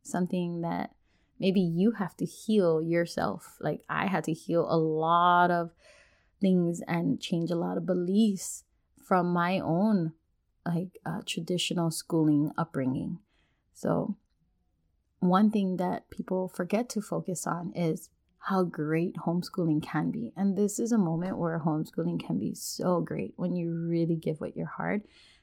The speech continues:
and create a generosity project for your kids to be involved in.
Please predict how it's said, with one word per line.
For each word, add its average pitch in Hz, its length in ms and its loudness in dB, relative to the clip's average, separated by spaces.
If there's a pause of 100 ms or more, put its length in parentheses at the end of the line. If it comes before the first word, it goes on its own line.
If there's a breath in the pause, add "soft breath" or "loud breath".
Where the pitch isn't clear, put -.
and 180 140 0
create 170 300 0
a 170 140 0
generosity 165 880 -4 (680 soft breath)
project 120 560 -2 (160)
for 175 760 0
your 180 180 0
kids 170 480 -4
to 180 240 -2
be 170 160 2
involved 175 380 2
in. - 200 -4